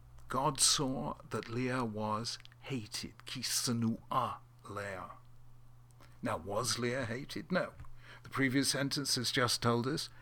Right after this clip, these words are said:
she was loved. What then does the Torah mean by hated? It means that is how Leah felt. Yes, she was loved, but less than her sister. Leah knew and had known for seven years that Jacob was passionately in love with her younger sister Rachel.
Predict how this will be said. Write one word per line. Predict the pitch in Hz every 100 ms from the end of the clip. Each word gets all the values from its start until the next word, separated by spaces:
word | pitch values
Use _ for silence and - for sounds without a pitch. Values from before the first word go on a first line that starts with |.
| - -
she | - 131
was | 151
loved. | 202 214 127 - - - - - - -
What | 170 202 -
then | 160 143 135
does | 131 117
the | 156
Torah | 165 170 156
mean | 139 147 147
by | 143 139 156 - - -
hated? | - 214 185 - 92 - - - - - -
It | - 170
means | 175 190 185 170 - - - -
that | 131 143 - -
is | 123 -
how | 117 113 117 -
Leah | 107 107 95 98 -
felt. | - - 170 98 - - - - - - - -
Yes, | 120 202
she | 185 -
was | 127 113
loved, | 131 165 170
but | - 117
less | 135 156
than | - 139 143
her | 147
sister. | 143 160 147 - - - -
Leah | - 156 135
knew | 123 151 226 220 -
and | 127
had | 117 117
known | 165 185
for | 147 151
seven | - 180 170
years | 180 175 147 - - - -
that | 139
Jacob | 170 180 175 147
was | 135 -
passionately | - 175 190 196 170 160
in | 139
love | 131 131
with | 123 113
her | 117
younger | 113 127 127 123
sister | 113 143 135 123
Rachel. | 107 104 - 156 160